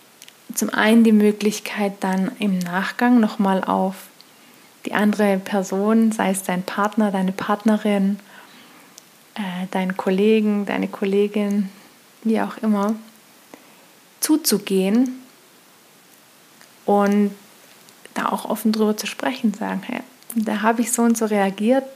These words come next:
tut mir leid, also du kannst dich auch entschuldigen, wenn es irgendwas war, was dir unangenehm ist oder unangenehm war. Ähm, und du kannst sagen, ah, ich,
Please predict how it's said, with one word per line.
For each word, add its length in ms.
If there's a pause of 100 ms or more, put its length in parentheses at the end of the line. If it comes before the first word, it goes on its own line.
tut 300
mir 120
leid, 360
also 180
du 80
kannst 380
dich 180
auch 380 (580)
entschuldigen, 640
wenn 100
es 100
irgendwas 400
war, 220
was 300 (540)
dir 100
unangenehm 720
ist 420 (1040)
oder 120
unangenehm 680
war. 240 (1120)
Ähm, 540 (800)
und 100
du 60
kannst 280
sagen, 260
ah, 200
ich, 680